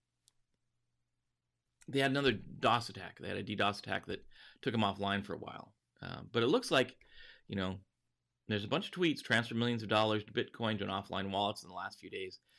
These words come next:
looking like they're making the move. They pre-staged it, they move money out, and then they pulled the plug on everything and just let it, let it die. Um, do I know that's true? Of cou-,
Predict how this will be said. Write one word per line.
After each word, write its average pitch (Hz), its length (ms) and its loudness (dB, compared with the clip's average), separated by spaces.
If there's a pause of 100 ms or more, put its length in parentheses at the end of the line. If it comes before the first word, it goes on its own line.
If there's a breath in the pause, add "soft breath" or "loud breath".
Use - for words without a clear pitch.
(220 loud breath)
looking 147 520 4
like 107 260 2
they're 101 400 2
making 101 380 -4
the 101 80 0
move. 104 260 -2
They 87 200 -8 (220)
pre-staged 101 540 0
it, - 80 -12
they 92 100 -6
move 90 220 -8
money 98 280 -6
out, 95 240 -8 (640)
and 92 120 -4
then 90 140 -4
they 90 240 -6 (500)
pulled 98 140 -2
the 85 60 -6
plug 104 260 -2
on 92 80 -8
everything 95 320 -10
and - 100 -12
just - 160 -14 (800)
let 98 140 -6
it, - 140 -8
let 95 140 -10
it - 80 -16
die. - 280 -10 (600 loud breath)
Um, - 220 -12 (800)
do 120 120 6
I 123 80 8
know 127 160 8
that's 147 240 2
true? 170 340 -4 (160)
Of - 140 -20
cou-, - 140 -20